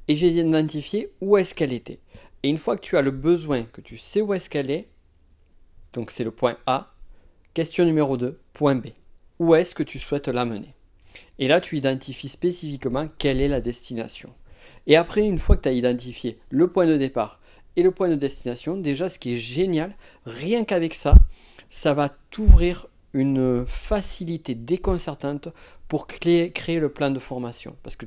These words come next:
tu sais le point de départ, le point d'arrivée, il te reste plus qu'à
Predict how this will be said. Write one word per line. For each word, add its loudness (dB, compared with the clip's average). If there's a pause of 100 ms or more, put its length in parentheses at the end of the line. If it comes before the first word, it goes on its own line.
tu -12
sais -6 (540)
le 0
point -2
de -4
départ, -4
le -4
point -4
d'arrivée, -4 (580)
il -10
te -6
reste -4
plus -6
qu'à -2